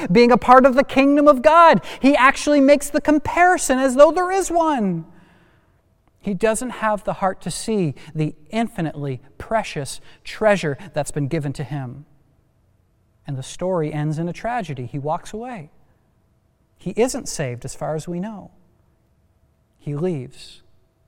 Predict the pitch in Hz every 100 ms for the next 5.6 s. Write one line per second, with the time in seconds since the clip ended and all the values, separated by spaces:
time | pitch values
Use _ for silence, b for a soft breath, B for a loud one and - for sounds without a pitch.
0 | _ _ _ _ _ _ _ _ _ _
1 | _ - - 151 151 - 175 - 160 151
2 | 131 151 160 - 151 156 151 - - 143
3 | 135 196 202 131 117 127 - - - -
4 | _ _ _ - 135 - 151 147 131 175
5 | 254 214 135 117 113 120